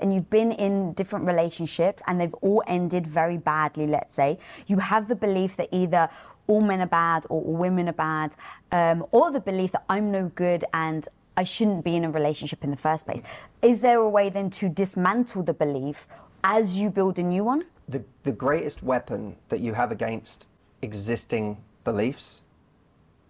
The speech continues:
Speaker 2: and it's an unsung hero, it will make its entrance quietly,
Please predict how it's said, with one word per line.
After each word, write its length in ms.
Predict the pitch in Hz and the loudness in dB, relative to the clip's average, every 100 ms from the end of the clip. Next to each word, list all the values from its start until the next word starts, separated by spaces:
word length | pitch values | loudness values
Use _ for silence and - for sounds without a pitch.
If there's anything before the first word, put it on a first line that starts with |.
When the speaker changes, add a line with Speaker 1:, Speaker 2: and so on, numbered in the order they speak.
| _ - | _ -8
Speaker 2:
and 120 | 120 | -4
it's 220 | 117 - - | -4 -8 -6
an 140 | 123 - | -6 -2
unsung 580 | 131 135 127 131 127 127 | -2 -2 -4 -4 -4 -4
hero, 580 | 120 117 113 113 113 - _ | -2 0 0 0 -2 -8 _
it 120 | 120 | -6
will 320 | - 117 110 - | -2 0 -2 -6
make 400 | 127 120 123 127 | -6 -2 -2 -2
its 160 | 151 - | -4 -2
entrance 420 | 123 120 123 120 | -4 -4 -8 -8
quietly, 800 | - 127 110 113 123 113 113 | -2 0 0 -2 -4 -4 -4